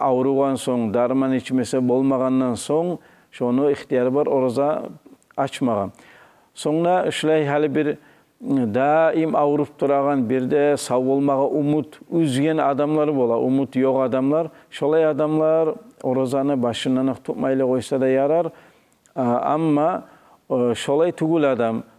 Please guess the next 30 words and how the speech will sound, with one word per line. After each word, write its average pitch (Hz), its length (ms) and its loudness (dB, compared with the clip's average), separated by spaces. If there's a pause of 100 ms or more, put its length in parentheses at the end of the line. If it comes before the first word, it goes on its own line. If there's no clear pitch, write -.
(120)
bulay 170 220 0
bir 170 220 0 (400)
awrup 165 360 0
kalgan 151 320 2
adam 127 280 0
haparsızdan, 120 960 -2 (460)
şu - 220 -2
adam 196 540 0 (200)
başyndan 156 720 -2
ok, 170 220 -2 (160)
günni 151 460 -2
başyndan 135 680 0
niyetde 151 680 0
etip 143 400 -2 (440)
orozany 147 580 0
tutmaga 151 540 -2
başlar. 127 420 -2 (380)
Andan 190 280 0
soň 185 400 -2 (380)
şu 151 200 -2
darman 165 380 0
içmege 156 480 0
zamanı 151 400 0
gelgen 135 380 2
zaman, 117 360 0
şu - 160 -4
aşamasa 156 540 -2
yaramay 156 480 0
dep 143 140 0
aytagan 143 600 0